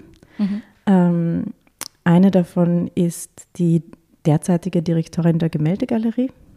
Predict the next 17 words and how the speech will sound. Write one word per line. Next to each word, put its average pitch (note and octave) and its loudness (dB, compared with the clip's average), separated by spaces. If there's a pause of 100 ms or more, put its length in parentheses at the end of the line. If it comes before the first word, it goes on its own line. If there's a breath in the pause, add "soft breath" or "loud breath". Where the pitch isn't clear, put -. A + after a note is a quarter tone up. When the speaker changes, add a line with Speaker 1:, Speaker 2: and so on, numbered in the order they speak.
(640 loud breath)
Speaker 2:
Das - -10
heißt, F3+ -2
ähm, F3 2
ich - -6
wurde F#3+ 4
vielleicht F3+ -4
schon F#3 0
früh G#3 0
unterstützt, - -6 (240)
äh, F#3 4
ohne G3 4
dass F#3 -2
mir F#3+ -2
das F#3 -4
bewusst F#3+ -6
war, A3 -2 (560 soft breath)
in F#3 2